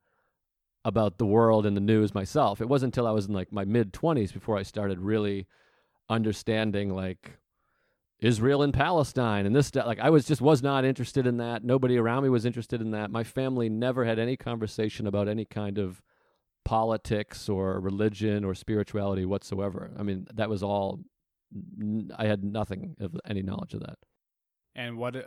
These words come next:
Speaker 2: has, has that changed over the years? Now, like, looking back, did you have any, any perceptions that has evolved?
Speaker 1: Well, you know, it's interesting. Like,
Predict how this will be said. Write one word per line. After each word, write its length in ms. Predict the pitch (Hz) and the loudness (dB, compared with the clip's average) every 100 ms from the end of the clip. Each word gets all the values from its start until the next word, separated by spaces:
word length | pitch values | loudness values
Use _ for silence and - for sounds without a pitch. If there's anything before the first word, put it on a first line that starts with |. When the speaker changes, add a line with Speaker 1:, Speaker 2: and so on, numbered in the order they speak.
| - 117 | -16 -18
Speaker 2:
has, 400 | - 131 117 123 110 | -10 -10 -10 -14 -14
has 260 | 123 120 | -12 -10
that 180 | 135 117 | -10 -10
changed 580 | - 131 123 156 160 - | -10 -8 -8 -8 -10 -8
over 240 | 123 135 143 | -8 -6 -8
the 120 | 143 | -8
years? 320 | 151 170 139 | -6 -8 -8
Now, 480 | 113 113 117 117 110 | -8 -6 -6 -8 -8
like, 240 | 110 110 131 | -10 -10 -8
looking 340 | 117 120 110 | -8 -8 -10
back, 540 | 98 104 107 - - - _ _ _ _ | -8 -6 -8 -10 -20 -20 _ _ _ _
did 180 | 117 113 | -10 -8
you 120 | 113 | -8
have 380 | - 113 110 110 | -6 -6 -6 -6
any, 520 | 113 113 110 107 104 | -10 -10 -10 -12 -12
any 460 | 107 107 107 104 104 - | -14 -12 -10 -10 -12 -10
perceptions 640 | 107 - 110 - - 110 98 | -8 -8 -10 -10 -12 -12 -12
that 160 | 101 | -12
has 280 | 98 101 98 | -10 -10 -12
evolved? 800 | 104 95 98 95 113 143 139 - _ _ _ _ - | -14 -10 -8 -8 -8 -10 -14 -20 _ _ _ _ -8
Speaker 1:
Well, 420 | 165 196 185 - _ _ _ | -2 0 -2 -6 _ _ _
you 100 | 180 | -4
know, 100 | 240 | -2
it's 120 | 247 | 0
interesting. 400 | 220 214 - 180 | -2 -4 -4 -4
Like, 180 | 151 143 | -2 -6